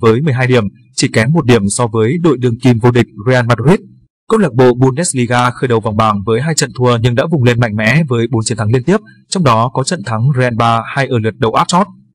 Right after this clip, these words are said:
Leipzig là câu lạc bộ Đức thứ bốn góp mặt ở vòng knock-out Champions League mùa này sau Bayern, Dortmund, Frankfurt. Trong khi đó, Shakhtar sẽ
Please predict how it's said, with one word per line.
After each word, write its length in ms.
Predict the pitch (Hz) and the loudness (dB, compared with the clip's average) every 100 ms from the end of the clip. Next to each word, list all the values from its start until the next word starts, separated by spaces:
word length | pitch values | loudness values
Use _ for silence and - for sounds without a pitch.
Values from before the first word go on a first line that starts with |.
| _ _ 143 | _ _ -2
Leipzig 240 | 147 180 220 | 0 2 0
là 140 | 135 | -2
câu 120 | 135 | 0
lạc 120 | 131 | -2
bộ 220 | 120 123 127 | 2 0 0
Đức 100 | 190 | -2
thứ 260 | 131 120 160 | 0 0 0
bốn 160 | 127 123 | -2 -2
góp 140 | 220 | 0
mặt 140 | 185 147 - | 0 -2 -4
ở 120 | 123 | -2
vòng 120 | 110 | -2
knock-out 560 | 117 190 - - 131 123 | 0 -2 -4 -4 -2 -2
Champions 380 | - 120 123 113 | -4 -2 0 0
League 160 | 190 143 | 0 0
mùa 120 | 135 | 0
này 240 | 113 117 113 | 0 0 -2
sau 160 | - | 0
Bayern, 280 | 123 123 127 120 _ _ 156 | 2 2 2 -2 _ _ -4
Dortmund, 360 | 147 131 127 - _ _ | 0 2 0 -4 _ _
Frankfurt. 340 | 135 127 175 220 - _ _ _ | -2 0 -2 -2 -6 _ _ _
Trong 140 | - 143 | -4 0
khi 80 | 131 | 4
đó, 300 | 117 135 214 - - | 6 4 2 -4 -10
Shakhtar 460 | - 156 131 120 120 | -4 0 0 0 0
sẽ 180 | 135 | -2